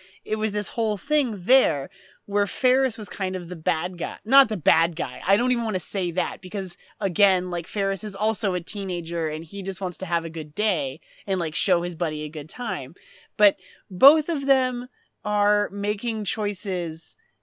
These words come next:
that are, I don't, I,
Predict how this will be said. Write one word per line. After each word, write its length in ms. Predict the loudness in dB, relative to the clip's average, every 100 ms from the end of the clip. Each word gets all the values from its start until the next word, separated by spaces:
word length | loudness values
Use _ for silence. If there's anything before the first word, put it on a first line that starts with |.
| _ _ _ _ -12
that 540 | -2 6 6 6 -2 -14 _ _ _ _ _
are, 720 | 4 6 8 8 6 4 0 _ _ _ _ _ _ _ _ _ _ _ _ _ _ _ _ _ _ _ _ _ _ _ _ _ 2
I 60 |
don't, 180 | 4 2 -2
I, 160 | -4